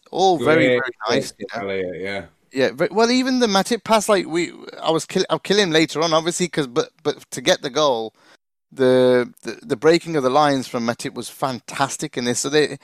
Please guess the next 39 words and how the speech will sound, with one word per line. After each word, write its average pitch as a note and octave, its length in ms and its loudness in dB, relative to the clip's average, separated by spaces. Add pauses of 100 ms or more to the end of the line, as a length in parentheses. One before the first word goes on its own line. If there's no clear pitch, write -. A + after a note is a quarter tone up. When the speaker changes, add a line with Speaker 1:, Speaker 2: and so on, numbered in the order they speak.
(160)
Speaker 1:
it - 60 -2
was D3+ 120 0
a C#3 80 2
proper - 480 -2
mixed C3 460 -4
bag A#2+ 240 -2
from D#3 180 -8
him D#3 140 -4
on C#3 80 -2
the A#2+ 80 -2
ball, B2 300 -2 (340)
proper - 420 -6
mixed E3+ 360 -8
bag. D#3+ 280 -2 (520)
But D#3+ 280 4 (100)
he D#3 200 -2
was E3+ 160 0
involved D3 340 0
in D3+ 100 -4
creating C#3+ 340 0
this D#3 160 -6
goal, F3+ 260 0
and C#3 120 0
then B2+ 200 2
Milner's C#3+ 340 0
pass - 360 -4
into, B2 400 -2 (300)
first D3 360 2
time C#3+ 260 2
into A#2+ 380 -4 (340)
Elliot C#3 320 2
was A#2 240 -6
wonderful. C#3+ 640 -4 (240)
Elliot's C#3+ 360 2
pass, B2+ 440 -2 (160)
uh, B2 160 2
vision B2 440 -2
is G2+ 280 -12
beautiful, B2+ 640 -6